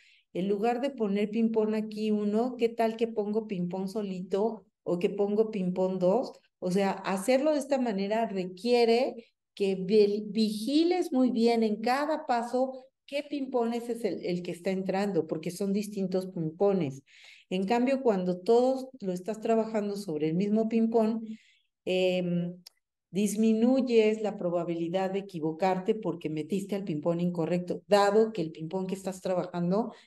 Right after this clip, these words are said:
está recibiendo, el, es el mismo ping-pong recibiendo todo el tratamiento. Siguiente manera de construirlo, composición de funciones. Este es más elevado, esto es para la gente ya,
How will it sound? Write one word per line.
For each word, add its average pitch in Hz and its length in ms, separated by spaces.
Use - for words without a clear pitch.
está 170 300
recibiendo, 175 880
el, 151 300
es 170 160
el 196 100
mismo 220 320
ping-pong 175 380
recibiendo 156 520
todo 156 200
el 156 100
tratamiento. 185 680
Siguiente 262 640
manera 233 420
de 220 160
construirlo, 185 640
composición 214 680
de 254 100
funciones. 196 640
Este 262 1200
es - 360
más 151 560
elevado, 214 920
esto 165 560
es 180 160
para 180 240
la 170 120
gente 170 760
ya, 156 640